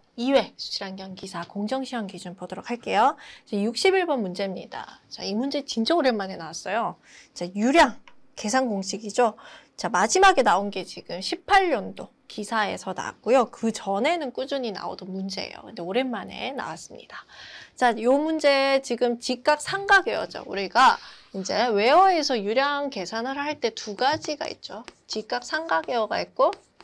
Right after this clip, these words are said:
사각에어가 있어요. 자, 공식 한번 보시면 우리 직각 삼각에어에는 뭐가 들어가냐? 지금 여기 K 값이 들어가잖아요. 그 K에다가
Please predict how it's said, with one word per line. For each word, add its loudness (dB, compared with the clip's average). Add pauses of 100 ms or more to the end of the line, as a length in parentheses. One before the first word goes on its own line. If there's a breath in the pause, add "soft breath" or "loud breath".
(800 loud breath)
사각에어가 -4
있어요. -10 (920 loud breath)
자, -4
공식 -2
한번 -2
보시면 -2 (420 loud breath)
우리 0
직각 0
삼각에어에는 2
뭐가 0
들어가냐? -2
지금 -6
여기 -2 (240 loud breath)
K 2
값이 0
들어가잖아요. 0
그 -6
K에다가 0